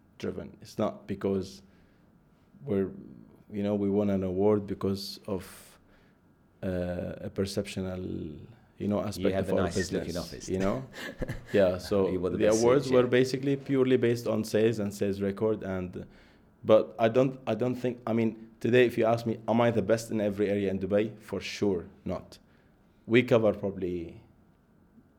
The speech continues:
Speaker 1: twelve to fifteen areas in Dubai. Out of, I mean, I'm not, I'm not even in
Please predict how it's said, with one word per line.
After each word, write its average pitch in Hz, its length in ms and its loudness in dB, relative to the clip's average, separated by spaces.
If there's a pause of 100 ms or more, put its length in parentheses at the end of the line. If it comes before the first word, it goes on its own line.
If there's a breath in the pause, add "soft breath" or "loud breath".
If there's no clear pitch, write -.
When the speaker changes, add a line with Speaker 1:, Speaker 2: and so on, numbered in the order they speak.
(160)
Speaker 1:
twelve 101 420 4 (220)
to 101 80 -12
fifteen 98 400 -4
areas 92 400 -2
in 90 80 -6
Dubai. 82 240 -8 (1000 soft breath)
Out 101 160 6
of, 196 220 -4
I 107 60 -6
mean, 107 180 2
I'm 104 140 2
not, 113 240 0 (100)
I'm 110 120 -2
not 113 140 2
even 107 220 0
in 101 560 -2